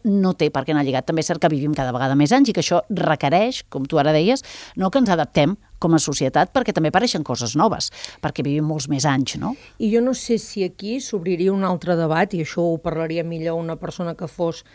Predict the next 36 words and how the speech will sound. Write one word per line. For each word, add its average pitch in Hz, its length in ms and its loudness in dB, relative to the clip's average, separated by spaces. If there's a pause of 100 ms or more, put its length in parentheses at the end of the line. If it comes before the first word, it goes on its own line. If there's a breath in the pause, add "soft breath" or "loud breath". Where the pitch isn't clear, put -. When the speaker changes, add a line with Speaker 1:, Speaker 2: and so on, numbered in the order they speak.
(240 soft breath)
Speaker 2:
eh, 165 640 -2 (360)
no, 233 380 -6
sociòleg 175 840 -2
o 170 180 -2
epidemiòleg, 165 800 -4
o, 170 160 -4 (340 loud breath)
però, 190 240 4
clar, 208 320 0 (160)
eh, 175 300 2
aquí 180 220 -4
també 190 280 2
hi 196 60 4
ha 190 80 4
una 208 120 4
altra 185 220 2
realitat. 160 680 0 (460 soft breath)
Eh, 175 60 -2 (340)
mm, 175 560 -2
és 180 140 -4
a 175 40 0
dir, 180 240 2
ara 180 220 4
les 185 240 4
persones, 202 640 -2
no, 226 320 2
es 170 80 0
jubilaven 175 640 2
als, 175 320 -2
eh, 175 220 0
seixanta-cinc 175 800 -6
anys. 165 260 -10 (320 soft breath)
Semblava 175 520 2
que 208 120 -4
se - 160 -10
t'havia 180 300 -2
acabat, 185 440 0